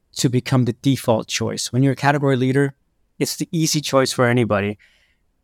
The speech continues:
And then finally, you can also compete to win the movement, like, the thing that people ultimately really fall in love with, that becomes so embedded in the way we work and in the way we live. So these are kind of the four levels I think you compete at.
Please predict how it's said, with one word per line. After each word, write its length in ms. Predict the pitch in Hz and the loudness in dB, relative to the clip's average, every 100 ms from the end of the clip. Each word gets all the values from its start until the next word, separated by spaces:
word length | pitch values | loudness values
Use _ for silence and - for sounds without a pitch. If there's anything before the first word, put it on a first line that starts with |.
| _ | _
And 100 | 143 | -2
then 80 | 156 | -2
finally, 720 | 156 135 143 175 147 120 - _ _ _ _ | 0 0 0 2 0 -2 -4 _ _ _ _
you 160 | 139 131 | -6 -2
can 100 | 131 | 0
also 480 | 135 135 135 123 - _ _ _ _ _ | 0 2 0 0 -4 _ _ _ _ _
compete 460 | - 131 - - 139 | -4 -4 -2 -2 -2
to 160 | - 110 | 0 0
win 240 | 117 117 | 2 2
the 80 | 110 | 2
movement, 480 | 107 110 101 107 - _ - | 2 2 -2 -8 -8 _ -4
like, 200 | 131 120 | -2 -2
the 80 | 117 | -4
thing 380 | - - 135 | -4 0 2
that 140 | 131 - | 2 -2
people 360 | - 127 131 - | -2 0 0 0
ultimately 480 | 123 - 123 113 113 | 0 2 0 0 0
really 260 | 110 117 | 2 2
fall 240 | 113 117 110 | 0 0 2
in 100 | 110 | 2
love 160 | 110 | 2
with, 100 | 110 | 0
that 60 | 110 | -2
becomes 320 | 107 - 110 | -2 -2 -2
so 180 | - 135 | 0 2
embedded 400 | 143 127 120 120 | 2 2 2 2
in 80 | 110 | 2
the 100 | 110 | 2
way 140 | 110 | 2
we 120 | 110 | 2
work 320 | 110 120 131 131 | 0 2 2 2
and 120 | 113 | 0
in 60 | |
the 80 | 107 | 0
way 180 | 104 110 | 0 2
we 100 | 113 | 2
live. 300 | 110 - - _ _ - _ _ _ - | 2 -2 -6 _ _ -20 _ _ _ -8
So 140 | - | -4
these 220 | 123 180 | 0 0
are 80 | 180 | 0
kind 180 | 147 135 | 0 0
of 60 | |
the 40 | 117 | 0
four 180 | 135 123 | 2 2
levels 320 | 120 113 113 | 2 0 0
I 60 | |
think 200 | 113 120 | 0 -2
you 80 | 113 | -2
compete 320 | 113 - 123 | -2 0 2
at. 180 | 113 104 | 2 -2